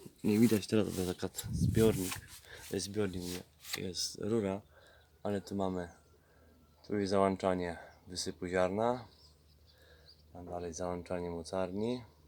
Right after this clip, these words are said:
i tam są koła od,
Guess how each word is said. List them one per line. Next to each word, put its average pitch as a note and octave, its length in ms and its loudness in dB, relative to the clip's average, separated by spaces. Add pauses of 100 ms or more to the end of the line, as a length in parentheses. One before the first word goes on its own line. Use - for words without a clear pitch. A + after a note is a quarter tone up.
(1600)
i G#2+ 80 -4
tam F#2+ 260 -6
są F2 240 -8 (540)
koła F#2 340 0 (1300)
od, - 400 -6